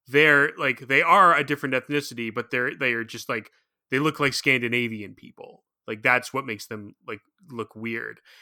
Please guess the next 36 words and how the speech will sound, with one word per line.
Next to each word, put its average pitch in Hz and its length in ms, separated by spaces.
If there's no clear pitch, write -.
And 143 120
I 143 60
think 143 140
that 151 180
is 143 240
a 147 80
neat 147 420
sidestepping 127 1000
of 127 380
the 127 120
thing 131 260
that 147 140
you 139 200
see 143 400
in 123 100
fantasy 131 500
novels, 120 540
especially 143 500
fantasy 131 320
novels 120 360
kind 131 140
of 113 120
written 139 240
before 190 380
this, 123 360
or, 127 120
like, 120 280
you 131 100
know, 113 240
you've 127 220
got 156 320
your, 131 260
your 123 320
Easterlings 135 720
and 123 100
your, 123 340